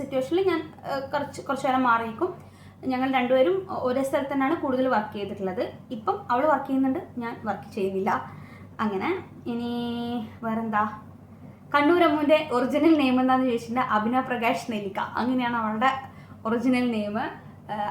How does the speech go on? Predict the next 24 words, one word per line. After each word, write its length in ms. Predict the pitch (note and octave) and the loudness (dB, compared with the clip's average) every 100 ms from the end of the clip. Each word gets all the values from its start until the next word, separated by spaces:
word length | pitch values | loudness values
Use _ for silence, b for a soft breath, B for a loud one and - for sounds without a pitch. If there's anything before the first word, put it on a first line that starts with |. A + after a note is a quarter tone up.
| A3 | 2
അമ്മു 160 | A3+ B3 | 4 2
അമ്മു 140 | A#3 A#3+ | 0 -2
എന്ന് 100 | B3 | -2
വിളിച്ചിട്ട് 320 | A#3 A3 C#4+ A3 | -4 -4 -2 0
എല്ലാവർക്കും 460 | A3 B3 D4 D#4+ C#4 A3+ | 4 4 4 2 4 2
ആ 20 | A3+ | 2
പേര് 180 | G#3+ B3 | 2 4
അറിയാത്ത 300 | G#3 A3+ A3+ G#3+ | 4 4 0 -2
അവസ്ഥയായിട്ടുണ്ട്. 580 | A3 - A3 A3 A3 A#3+ - G3+ | -2 2 2 2 0 -2 -2 0
ഏഹ്, 480 | G3 G3 G3 G3 F#3 - - G#3 | 2 0 0 -4 -6 -12 -4 -2
അഭിന, 180 | G3 F#3+ - - | -2 -4 -6 -6
അഭിന 160 | G#3 G#3+ | -2 0
എന്നാണ് 200 | G3+ G3+ | 0 -4
അവളുടെ 220 | G3+ F#3+ F#3+ | -4 -4 -4
പേര്. 220 | F3 B2+ A2 - B B B B B - | -6 -6 -8 -14 B B B B B -2
പിന്നെ 160 | C4+ C4 | 0 2
ജോബ് 300 | C4 B3+ C4 C#4 | 6 6 6 6
എന്താ, 200 | B3 A#3+ | 6 6
പ്ലേസ് 320 | B3 G#3+ A3 B3 | 6 2 2 0
എവിടെയാണെന്ന് 320 | G#3+ A3 G#3+ | 2 2 2
എൻ്റെ 120 | G3+ G#3 | -2 -4
ചോദിച്ചിട്ടുണ്ട്. 300 | G#3 A3 A3 | -6 -2 -2
അത് 80 | |
ഞാൻ 80 | G#3+ | 0